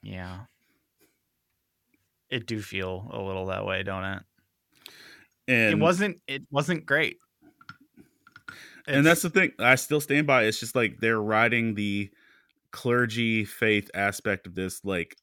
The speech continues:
Speaker 2: very poorly, I feel like.
Speaker 1: Yeah, it's, it feels just, it just feels weird as opposed to anything else. Read it. Tell us if we're crazy.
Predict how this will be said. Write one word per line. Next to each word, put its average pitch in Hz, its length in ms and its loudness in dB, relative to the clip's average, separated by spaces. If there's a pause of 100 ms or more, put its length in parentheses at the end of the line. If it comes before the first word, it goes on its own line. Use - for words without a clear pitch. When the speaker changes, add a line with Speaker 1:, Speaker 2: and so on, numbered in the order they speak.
(200)
Speaker 2:
very 101 420 0
poorly, 67 540 -12 (1160)
I - 80 -12
feel 69 200 -10
like. - 260 -18 (640)
Speaker 1:
Yeah, 135 440 2
it's, 147 340 -6
it 147 120 -2
feels 170 340 -2
just, 147 260 -4
it 165 100 -4
just 156 180 -4
feels 135 240 -2
weird 98 480 -8
as 113 140 -6
opposed 101 340 -6
to 92 100 -6
anything 87 340 -14
else. - 420 -18 (1400)
Read 139 220 -2
it. 135 180 -2 (380)
Tell 135 160 0
us 123 120 -4
if 123 100 -8
we're 117 100 -8
crazy. 107 500 -4